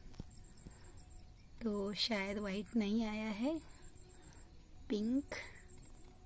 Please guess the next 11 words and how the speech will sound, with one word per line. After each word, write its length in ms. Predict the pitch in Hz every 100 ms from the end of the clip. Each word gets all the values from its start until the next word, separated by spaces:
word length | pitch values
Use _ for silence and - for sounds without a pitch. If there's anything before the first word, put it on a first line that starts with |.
| -
और 420 | 202 180 180 180 180
baby 280 | 190 185
pink, 380 | 214 254 254 262 -
baby 240 | 226 202 233
pink 300 | 240 240 240
में 160 | 254 320 - - - - - - -
white 480 | 190 185 208 233 -
shade। 460 | - - 180 160 - - - - - - - - - - - - - - - - - - - -
तो 180 | 208 208
देखिए 500 | 170 208 - 247 285 - - - - - - - - - - - - - - - - - - - - - - - - - - - - -
fifteen 640 | 208 - 262 269 277